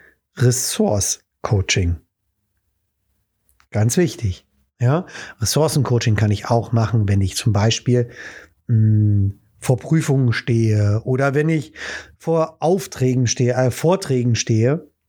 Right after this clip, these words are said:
ja, wenn ich eine gewisse Tatenlust haben möchte, ja, dann kann ich mir so richtig diese Enjoyness holen und auch ganz zielgerichtet holen.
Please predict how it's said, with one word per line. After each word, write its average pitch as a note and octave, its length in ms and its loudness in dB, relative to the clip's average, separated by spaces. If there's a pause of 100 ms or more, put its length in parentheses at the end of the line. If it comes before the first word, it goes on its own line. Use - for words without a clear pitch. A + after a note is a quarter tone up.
(220)
ja, C3+ 240 0 (800)
wenn F#3+ 160 0
ich - 180 -4
eine E3+ 160 0
gewisse D#3 320 0
Tatenlust D#3+ 840 0
haben D3 280 0
möchte, B2 460 -2 (720)
ja, F3+ 380 -2 (440)
dann E3 200 0
kann D#3+ 200 0
ich E3+ 260 -2 (440)
mir D#3+ 180 0
so D3 140 -2
richtig F#3+ 680 -2 (480)
diese D#3+ 240 2
Enjoyness D3 600 -2
holen E3 460 0 (1200)
und E3+ 220 -2
auch D#3+ 340 -4
ganz F3 300 -2
zielgerichtet C3 760 -2
holen. F#3+ 400 -2